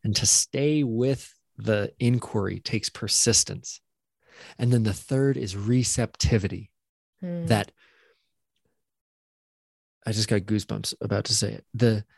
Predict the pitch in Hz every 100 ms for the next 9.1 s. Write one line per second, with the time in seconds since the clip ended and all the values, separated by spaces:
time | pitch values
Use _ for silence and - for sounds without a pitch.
0 | _ - 135 117 139 127 117 - _ -
1 | 120 123 110 131 151 156 151 160 135 -
2 | 113 110 101 - - 120 131 139 123 107
3 | 113 131 143 143 117 127 117 107 101 -
4 | - 123 127 - - _ _ _ _ _
5 | _ _ _ _ _ _ - 117 123 117
6 | 117 - _ _ _ _ _ _ _ _
7 | - 101 139 117 113 113 120 123 131 135
8 | 131 - _ - 117 110 - 120 98 92